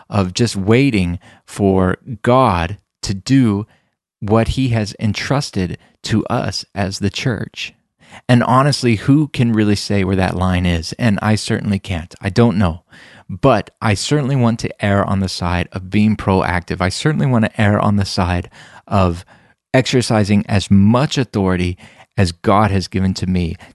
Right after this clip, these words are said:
to manifest his kingdom on the earth. And if I,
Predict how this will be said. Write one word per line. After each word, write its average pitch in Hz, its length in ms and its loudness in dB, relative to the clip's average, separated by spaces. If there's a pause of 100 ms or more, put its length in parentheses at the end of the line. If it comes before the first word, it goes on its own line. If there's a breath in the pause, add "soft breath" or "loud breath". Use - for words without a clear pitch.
to - 120 0
manifest 95 640 0
his - 120 -6
kingdom 85 440 -4
on 82 100 -2
the 82 160 -2
earth. 82 300 -6 (320 soft breath)
And 95 120 2
if 95 140 2
I, 90 180 2